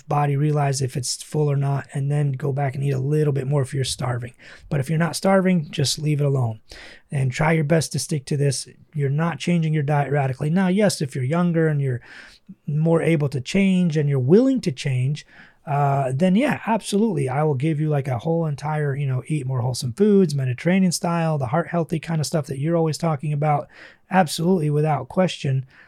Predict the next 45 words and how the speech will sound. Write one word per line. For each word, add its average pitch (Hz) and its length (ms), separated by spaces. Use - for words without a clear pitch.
um, 131 380
we 151 160
would 131 160
do 196 180
that. 120 300
But - 280
the, 135 500
the 135 800
older 180 520
the 151 120
person 151 340
becomes, 151 420
the 139 100
harder 165 540
it 147 80
is 151 200
for 147 160
them 139 140
to 139 140
radically 143 540
change 185 380
everything. 131 260
Now, 165 140
there 247 120
are 262 40
some 214 200
people 190 220
that 165 100
are 151 60
just 147 220
like, 147 120
they 135 120
flip 156 220
a 135 40
switch 185 340
and 139 120
they 165 80
just 151 100
wanna 143 160
change 139 260
everything. 131 280
They're 123 100
gonna 123 160
quit - 180
smoking. 180 440